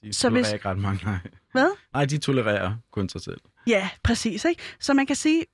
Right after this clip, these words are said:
Speaker 2: øh, dem, som har været på det tidspunkt i, øh, Irak,
Speaker 1: Mhm.
Speaker 2: de flygter videre i håb om at finde mere tryghed.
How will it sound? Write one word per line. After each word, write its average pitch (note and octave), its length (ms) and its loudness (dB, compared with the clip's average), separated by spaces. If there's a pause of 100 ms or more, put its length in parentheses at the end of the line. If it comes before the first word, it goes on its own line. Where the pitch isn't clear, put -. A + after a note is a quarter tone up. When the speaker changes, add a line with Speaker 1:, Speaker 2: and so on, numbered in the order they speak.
Speaker 2:
øh, B3 220 0 (200)
dem, D4+ 180 4
som C#4+ 220 0
har A3+ 120 -4
været A#3 480 0
på C4 80 0
det C#4 140 0
tidspunkt - 640 -6 (160)
i, D4+ 160 2 (280)
øh, A#3 300 0 (220)
Irak, D#4 320 0 (280)
Speaker 1:
Mhm. A#2 140 -2
Speaker 2:
de C#4+ 100 2
flygter C#4+ 360 0 (320)
videre D#4+ 360 2 (1700)
i C4+ 100 2
håb A#3+ 220 2
om A3+ 160 -2 (100)
at A#3 120 0 (360)
finde B3 240 4
mere A3 240 0
tryghed. - 500 -2